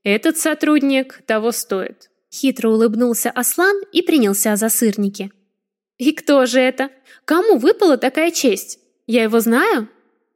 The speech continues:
"Очень хорошо знаешь". Его губы тронула едва заметная улыбка. "Ты говоришь о моём брате?" не поверила я. "Именно.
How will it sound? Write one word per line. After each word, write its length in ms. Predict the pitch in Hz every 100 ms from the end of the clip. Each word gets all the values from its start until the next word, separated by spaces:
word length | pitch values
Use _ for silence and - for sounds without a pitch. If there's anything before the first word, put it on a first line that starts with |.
| _
"Очень 420 | - 202 196 208 214
хорошо 480 | 247 262 277 370
знаешь". 560 | 285 208 180 180 - - _ _ _ _ _
Его 340 | 214 220 226
губы 280 | 220 294 359
тронула 540 | 392 247 240 277 294 285
едва 400 | 220 202 202 220
заметная 580 | 240 214 196 196 208
улыбка. 560 | 226 277 247 185 - - _ _ _ _ _ _ _ _
"Ты 80 | 320
говоришь 540 | 269 311 339 339 320
о 60 | 311
моём 360 | 285 277 277
брате?" 440 | 233 247 277 294 440 480 _ _ _ _ _ _ -
не 140 | 226
поверила 460 | 233 226 233 226 220
я. 280 | 214 214 202 _ _ _ _ _ -
"Именно. 540 | 220 233 214 190 -